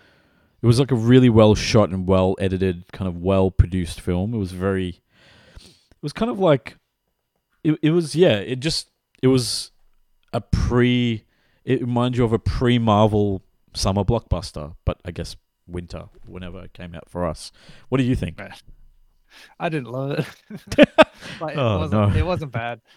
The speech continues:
Speaker 2: but it's like, it's like, it's, um, I know, I think, like, everything I heard, like, pre-release, like, just kind of claim, I mean, not, no, they're wrong, but, like, ev-, a lot of the praise for it, like, really built it up high in my mind.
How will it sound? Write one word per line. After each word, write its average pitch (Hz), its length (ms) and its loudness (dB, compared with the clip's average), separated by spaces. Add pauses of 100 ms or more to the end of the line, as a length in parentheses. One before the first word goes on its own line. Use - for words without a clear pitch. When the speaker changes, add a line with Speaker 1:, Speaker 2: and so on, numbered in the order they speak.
(120)
Speaker 2:
but 127 100 -10
it's 127 160 -10
like, 120 180 -6
it's 120 140 -14
like, 117 260 -12 (100)
it's, 117 380 -18
um, 107 420 -12 (1200)
I 131 80 -6
know, 123 120 -4
I 120 80 -2
think, 156 220 -6
like, - 480 -10 (680)
everything 135 320 -4
I 120 80 -2
heard, 123 300 -6
like, 107 180 -10
pre-release, 107 800 -12
like, 101 260 -14
just - 220 -18
kind 104 200 -10
of 98 120 -16
claim, 101 360 -14
I 143 120 -4
mean, 139 180 -6
not, 110 220 -6
no, 101 120 -12
they're 95 140 -16
wrong, 98 280 -14 (300)
but, 98 200 -6
like, 98 200 -12 (100)
ev-, 104 200 -10 (100)
a 120 60 -8
lot 117 200 -4
of 104 140 -12
the - 140 -14 (380)
praise 107 340 -8
for 117 300 -8
it, 123 120 -8 (320)
like, 104 180 -12
really 104 240 -10
built 101 240 -12
it - 80 -12
up 98 120 -8
high 104 200 -6
in 101 80 -10
my 98 100 -14
mind. 101 380 -10